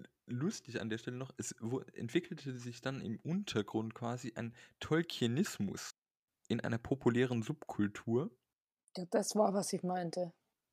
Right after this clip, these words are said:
Speaker 1: Was
Speaker 2: Ja?
Speaker 1: me-, was meintest du?
Speaker 2: Na ja, wenn du wegen so einem kleinen Ausschnitt dieses ganze Buch verbietest,
Speaker 1: Ah.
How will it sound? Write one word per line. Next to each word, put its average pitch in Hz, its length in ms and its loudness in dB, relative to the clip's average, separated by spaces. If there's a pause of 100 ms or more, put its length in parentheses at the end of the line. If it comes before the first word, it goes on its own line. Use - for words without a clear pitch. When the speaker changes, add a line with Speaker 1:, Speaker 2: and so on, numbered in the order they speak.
(120)
Speaker 1:
Was 117 140 2
Speaker 2:
Ja? 208 160 12
Speaker 1:
me-, - 100 -2 (440)
was 113 160 -2
meintest 113 320 -6
du? 165 100 -2 (220)
Speaker 2:
Na 202 240 4
ja, 220 200 10
wenn 214 180 6
du 208 100 6
wegen 202 160 8
so 202 120 2
einem 214 180 4
kleinen 196 320 2
Ausschnitt 196 560 0
dieses 190 260 -2
ganze 202 280 2
Buch 220 280 4
verbietest, 196 920 8 (300)
Speaker 1:
Ah. 139 480 2